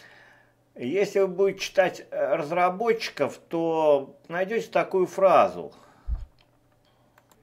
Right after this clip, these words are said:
И она будет, э, звучить здесь, здесь так. Э. "Поведение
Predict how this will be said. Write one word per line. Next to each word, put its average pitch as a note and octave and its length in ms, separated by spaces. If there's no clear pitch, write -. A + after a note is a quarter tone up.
И - 60
она A3 260
будет, F3+ 420
э, D3+ 420
звучить D3+ 420
здесь, D3 420
здесь C#3 320
так. B2+ 500
Э. A2 340
"Поведение E3 840